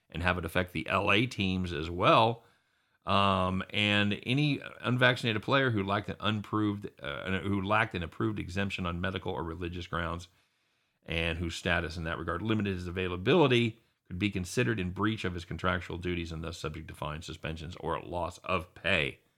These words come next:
Okay, so yes or no on this?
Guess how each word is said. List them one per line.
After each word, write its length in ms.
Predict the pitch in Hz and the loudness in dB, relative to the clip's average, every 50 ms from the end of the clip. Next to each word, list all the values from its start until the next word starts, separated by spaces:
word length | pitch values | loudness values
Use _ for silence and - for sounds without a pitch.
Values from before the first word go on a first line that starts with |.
| _ _ _ _ _ _ _ _ _ _ _ _ _ _ _ _ _ _ - | _ _ _ _ _ _ _ _ _ _ _ _ _ _ _ _ _ _ -2
Okay, 340 | - 87 101 92 78 71 - - _ _ | 0 2 2 2 2 2 -2 -10 _ _
so 420 | - - - 98 92 80 73 76 - _ _ _ _ _ _ _ _ _ _ _ _ _ _ _ _ _ _ _ _ _ | -8 -2 2 4 4 4 2 -2 -8 _ _ _ _ _ _ _ _ _ _ _ _ _ _ _ _ _ _ _ _ _
yes 240 | - 98 104 104 - | 0 2 2 4 4
or 80 | 107 92 | 4 4
no 160 | 87 82 80 | 4 2 0
on 140 | 73 71 73 | 0 -4 -6
this? 280 | 71 73 80 - - | -8 -10 -12 -12 -14